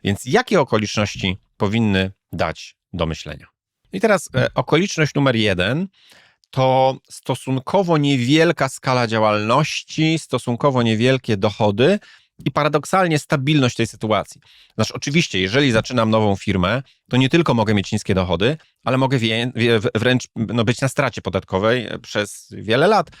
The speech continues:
Mm, tak często działają startupy. Chodzi mi raczej o to, że mam tę firmę i nie spodziewam się, biorąc pod uwagę to, jak ona działa w tej chwili, czy jak funkcjonuje rynek,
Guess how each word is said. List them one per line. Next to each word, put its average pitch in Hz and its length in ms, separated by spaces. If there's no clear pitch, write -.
Mm, 107 380
tak 95 280
często 92 380
działają 90 520
startupy. 117 520
Chodzi 196 180
mi 214 80
raczej 165 240
o 156 100
to, 175 160
że 143 160
mam 165 320
tę 139 460
firmę 180 340
i 147 160
nie 165 240
spodziewam 151 600
się, 110 400
biorąc 123 280
pod 120 140
uwagę 123 300
to, 143 100
jak 143 180
ona 139 180
działa 127 280
w - 40
tej 101 160
chwili, 175 260
czy - 140
jak 80 260
funkcjonuje 113 500
rynek, 160 300